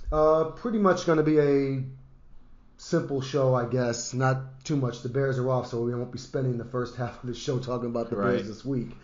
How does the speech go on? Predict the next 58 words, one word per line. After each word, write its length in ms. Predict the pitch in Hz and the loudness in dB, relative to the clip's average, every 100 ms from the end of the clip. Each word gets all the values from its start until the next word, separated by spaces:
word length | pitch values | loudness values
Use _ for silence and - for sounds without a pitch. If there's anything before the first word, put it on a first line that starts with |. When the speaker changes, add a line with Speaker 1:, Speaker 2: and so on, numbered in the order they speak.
| - - - - | -16 -14 -6 6
Speaker 1:
But 140 | 175 | 6
we 100 | 160 | 6
will 160 | 147 156 | 6 4
be 80 | |
talking 300 | 139 147 151 | 4 2 4
about 260 | 156 151 151 | 4 2 0
the 60 | 151 | 0
Bulls 600 | 139 165 175 147 - - - | 0 4 4 2 -6 -16 -20
<laughs> 60 | - 131 | -4 4
and 300 | 165 147 139 | 6 6 4
the 140 | 139 | 4
N 120 | 143 | 4
B 160 | 143 151 | 4 6
A. 300 | 147 101 101 - - - | 6 4 -4 -12 -20 -8
Speaker 2:
And 160 | 151 135 | -4 0
so, 100 | 135 | 4
Speaker 1:
And, 100 | 131 | 4
Speaker 2:
and 160 | 147 | 2
of 120 | 165 | 0
course 180 | - 202 | 2 4
Speaker 1:
and 100 | 139 | 6
Speaker 2:
the 40 | 120 | 6
Speaker 1:
of 60 | |
course 160 | 131 143 | 6 6
the 80 | 143 | 6
Speaker 2:
N 80 | 139 | 4
F 120 | 143 | 8
L. 240 | 156 127 | 8 8
Speaker 1:
N 60 | 113 | 4
F 60 | - | 0
L. 80 | - - - | -10 -18 -12
Speaker 2:
Yeah. 40 | 123 | 0
Speaker 1:
Uh, 300 | 127 123 120 | 2 2 0
so 320 | 120 135 131 | 4 6 6
it'll 160 | 156 165 | 6 8
be 140 | 175 | 8
a 40 | |
more, 640 | 156 156 156 151 147 143 135 - - | 8 4 6 6 4 0 -6 -14 -6
I 80 | 131 | 0
guess, 240 | 139 131 | 2 0
somewhat 400 | - 147 139 123 | -2 0 2 2
national 480 | 113 127 131 143 139 | 0 0 0 0 -2
type 240 | 135 139 | 0 0
of 80 | 139 | 0
show, 240 | - 151 143 | 0 2 2
I 80 | |
guess, 480 | 143 143 143 135 110 | 2 0 0 -4 -6
as 140 | 95 120 | -6 -2
you 80 | |
would 80 | 127 | -4
Speaker 2:
Yeah. 40 | 123 | 0
Speaker 1:
call 240 | 135 139 | 2 2
it. 120 | 143 143 - - - - - - | 2 -4 -20 -20 -20 -20 -20 -10
Um, 640 | 123 127 123 117 117 113 104 | 0 2 2 0 -2 -6 -8
so 500 | - 127 117 117 113 - - - - - | -2 0 0 -2 -4 -20 -20 -20 -20 -8
with, 180 | 123 131 | -4 0
uh, 240 | 139 135 131 | 2 4 6
that, 400 | 147 160 - | 8 6 2